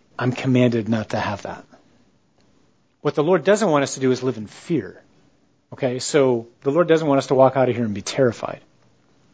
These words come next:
What He wants us to do is to remember that the one who's talking to us is the one who's on the cross, who's given everything for us. And the reality is, I don't know what He's gonna ask of you, but I know He's gonna ask something of you.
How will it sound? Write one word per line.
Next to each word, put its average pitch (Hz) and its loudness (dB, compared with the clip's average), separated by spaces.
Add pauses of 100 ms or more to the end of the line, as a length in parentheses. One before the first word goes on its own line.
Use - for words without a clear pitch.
(140)
What 147 0
He 135 4
wants 160 2
us 143 0
to 143 -6
do 123 2
is 120 -2 (360)
to 135 2
remember 143 2
that 120 -4
the 127 -2
one 147 4
who's 135 0
talking 143 2
to 127 2
us 117 0
is 123 0
the 123 -2
one 123 4
who's 117 0
on 120 2
the 120 2
cross, 117 0
who's 107 -6
given 113 0
everything 104 -6
for - -10
us. - -8 (1000)
And 120 -4
the 139 -4
reality 160 2
is, 131 0 (480)
I 139 -4
don't 143 2
know 151 2
what 151 4
He's 147 -6
gonna 123 -8
ask 113 -14
of 131 -18
you, 123 -18 (440)
but 139 2
I 139 -2
know 160 2
He's 170 2
gonna 160 -2
ask 147 0
something 131 -2
of 92 -10
you. 98 -8